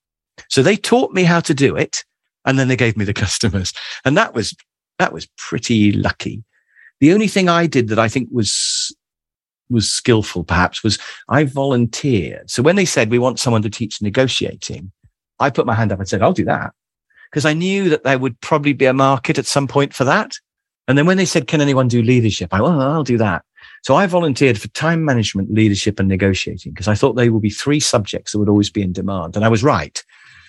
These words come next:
And I vaguely thought I might chuck in my job and do it. I never expected redundancy to give it to me on a plate. But I think I probably would have gone self-employed a few years later anyway, actually.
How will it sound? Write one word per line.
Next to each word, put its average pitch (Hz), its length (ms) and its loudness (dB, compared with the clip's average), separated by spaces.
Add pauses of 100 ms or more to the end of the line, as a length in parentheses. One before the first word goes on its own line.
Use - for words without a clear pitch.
(380)
And 135 100 2
I 226 120 2
vaguely 156 420 0
thought 131 260 0
I 120 80 2
might 113 260 0
chuck - 240 -2
in 107 140 4
my 104 140 4
job 98 320 0
and 92 120 -2
do 101 200 2
it. - 240 -6
I 127 40 -4
never 139 200 4
expected 104 480 -4
redundancy 98 540 2
to 95 100 -2
give 90 140 0
it - 100 -6
to - 100 0
me 95 80 4
on 90 100 2
a 87 60 0
plate. - 460 -2 (500)
But 135 80 2
I 147 80 2
think 240 240 -2
I 180 220 2
probably 160 720 0
would 143 300 4
have 95 240 -2 (100)
gone 98 260 2
self-employed 92 800 2 (720)
a - 40 -6
few 117 180 4
years 101 220 4
later 98 320 0
anyway, 82 340 0
actually. - 420 -6